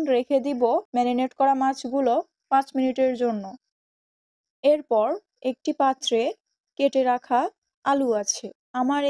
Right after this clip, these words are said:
এইখানে তিনটা আলু আছে। আমি যেইভাবে কেটে নিয়েছি আপনারাও সেইভাবে কেটে নেবেন।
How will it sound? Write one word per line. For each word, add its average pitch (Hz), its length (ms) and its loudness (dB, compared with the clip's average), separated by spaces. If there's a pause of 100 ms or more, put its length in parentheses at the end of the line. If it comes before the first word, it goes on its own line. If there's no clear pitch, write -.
এইখানে 269 420 -2 (480)
তিনটা 254 440 2 (340)
আলু 277 160 0 (140)
আছে। - 260 -14 (300)
আমি 277 200 2 (160)
যেইভাবে 269 540 0 (440)
কেটে 277 320 0
নিয়েছি 269 460 -2 (500)
আপনারাও 254 640 0 (240)
সেইভাবে 233 560 0 (220)
কেটে 320 320 0
নেবেন। 214 260 -12